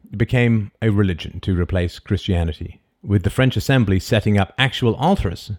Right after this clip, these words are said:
to the nation, like church altars, with the inscription, "The citizen is born, lives, and dies for la patrie." The national flag and the national anthem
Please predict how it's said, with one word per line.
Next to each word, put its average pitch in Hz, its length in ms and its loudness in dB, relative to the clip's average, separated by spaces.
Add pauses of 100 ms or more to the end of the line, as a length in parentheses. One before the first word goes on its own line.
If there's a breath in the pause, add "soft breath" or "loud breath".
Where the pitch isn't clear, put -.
(140)
to 165 140 2
the 117 140 2
nation, 90 580 -6
like 98 220 0
church 175 260 0
altars, 95 400 -4 (600)
with 101 160 2
the 110 80 4
inscription, 131 720 0 (960)
"The 117 100 -2
citizen 202 380 0
is 135 120 0
born, 180 540 0
lives, 139 540 -4 (140)
and 117 260 0
dies 131 640 -2 (260)
for 123 200 0
la 117 80 4
patrie." 104 680 -2 (1700)
The 101 140 0
national 117 340 0
flag 87 520 -2
and 95 180 0
the 92 60 0
national 95 360 -2
anthem 131 380 0